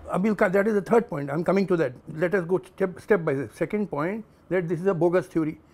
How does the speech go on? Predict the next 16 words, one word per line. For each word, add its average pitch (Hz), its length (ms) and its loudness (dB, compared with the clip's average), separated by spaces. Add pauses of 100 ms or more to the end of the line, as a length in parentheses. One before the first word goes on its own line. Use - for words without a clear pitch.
(180)
that 170 200 0 (400)
religion 185 420 2
can 190 180 0
be, 185 220 -4 (100)
uh, 180 60 2
be 160 240 -8
the 175 140 -2
basis 156 320 -2
of 165 100 -2
a 175 60 -2
nation. 151 360 -6 (340)
Then 196 220 -2 (640)
America 185 420 2
has 185 320 4 (580)
Roman 175 300 2
Catholics, 208 560 -2